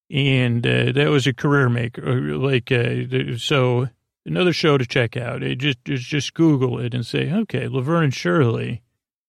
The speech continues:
Uh, then there was Grease, which, uh, came out in seventy-eight. Uh, I guess that's what I, was I guessing? I thought it was early seventies.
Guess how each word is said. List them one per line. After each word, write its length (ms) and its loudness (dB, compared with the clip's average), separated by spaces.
Uh, 160 2
then 240 2
there 100 4
was 200 2
Grease, 480 2
which, 260 -2
uh, 240 2
came 240 2
out 160 2
in 60 -2
seventy-eight. 960 2
Uh, 400 -6
I 40 -2
guess 200 -2
that's 180 -2
what 120 0
I, 100 2
was 180 -4
I 60 0
guessing? 540 -2
I 100 0
thought 160 2
it 100 4
was 60 -4
early 400 4
seventies. 840 -4